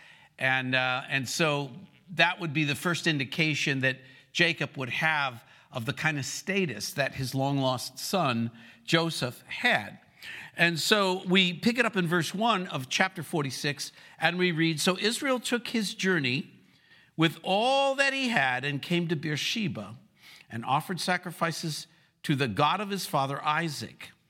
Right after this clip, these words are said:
Then God spoke to Israel in the visions of the night and said, 'Jacob, Jacob.' And he said, 'Here I am.' So he said, 'I am God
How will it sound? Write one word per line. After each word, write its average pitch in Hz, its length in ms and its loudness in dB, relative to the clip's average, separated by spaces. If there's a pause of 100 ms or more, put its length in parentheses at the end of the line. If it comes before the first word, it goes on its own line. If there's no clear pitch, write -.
(760)
Then 151 160 2
God 165 260 0
spoke 233 380 -6
to - 180 -10
Israel 123 460 -4
in 123 220 -2
the 113 40 -4
visions 190 840 -2
of 143 160 -4
the 156 80 -2
night 110 380 -4 (440)
and 110 140 -8
said, 120 300 -4
'Jacob, 139 500 -2 (180)
Jacob.' 156 480 -2 (560)
And 110 120 -4
he 131 120 2
said, 131 280 -2
'Here 135 200 0
I 147 160 0
am.' 165 440 -2 (840)
So 220 200 2
he 208 80 2
said, 202 220 2
'I 202 140 2
am 247 220 -2
God 202 480 0